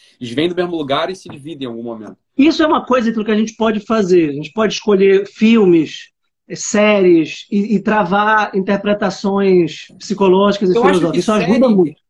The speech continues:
Speaker 1: eu acho que série é a grande coisa porque todo mundo assiste, né? E aí fica mais fácil o pessoal saber do que a gente tá falando. Filme, às vezes, a gente vai ter que recolher uns filmes que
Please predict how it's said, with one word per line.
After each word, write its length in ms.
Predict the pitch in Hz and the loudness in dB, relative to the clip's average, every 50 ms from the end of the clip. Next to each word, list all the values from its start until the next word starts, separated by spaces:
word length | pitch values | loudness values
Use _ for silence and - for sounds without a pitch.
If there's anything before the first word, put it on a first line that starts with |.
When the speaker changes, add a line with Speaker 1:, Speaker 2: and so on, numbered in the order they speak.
| _ | _
Speaker 1:
eu 80 | - - | -14 -14
acho 80 | 196 - | -12 -12
que 80 | 233 196 | -16 -16
série 320 | - - 220 233 247 233 | -10 -10 -8 -8 -6 -8
é 20 | |
a 40 | 202 | -10
grande 260 | 180 175 220 226 185 | -10 -10 -14 -14 -14
coisa 220 | 160 - 202 208 202 | -12 -10 -8 -8 -10
porque 160 | _ _ 196 | _ _ -14
todo 260 | 190 - 220 226 208 | -10 -10 -10 -10 -10
mundo 180 | 202 202 190 170 | -14 -10 -10 -10
assiste, 420 | 143 - - 139 135 - - - | -12 -10 -14 -16 -16 -16 -14 -12
né? 200 | 120 139 151 147 | -10 -8 -8 -6
E 60 | 139 | -6
aí 80 | 143 151 | -6 -6
fica 140 | 147 _ 160 | -8 _ -12
mais 180 | 165 156 143 - | -12 -12 -10 -8
fácil 200 | 156 160 160 - | -10 -10 -10 -10
o 20 | |
pessoal 180 | 156 143 156 151 | -16 -14 -12 -12
saber 100 | 147 151 | -12 -12
do 60 | 147 | -12
que 60 | 147 147 | -14 -14
a 40 | |
gente 80 | 135 135 | -12 -12
tá 100 | 147 143 | -12 -12
falando. 260 | - - 131 135 139 | -10 -10 -10 -10 -10
Filme, 300 | - _ - 254 262 262 | -14 _ -8 -6 -6 -4
às 60 | 233 | -4
vezes, 140 | 214 233 202 | -4 -6 -6
a 20 | 214 | -6
gente 60 | 190 | -12
vai 100 | 196 190 | -14 -14
ter 60 | 196 | -12
que 80 | - 190 | -12 -12
recolher 260 | 190 190 196 190 190 | -10 -8 -8 -8 -8
uns 80 | 185 | -8
filmes 180 | - 185 190 185 | -12 -16 -20 -20
que 200 | - 196 185 | -18 -18 -18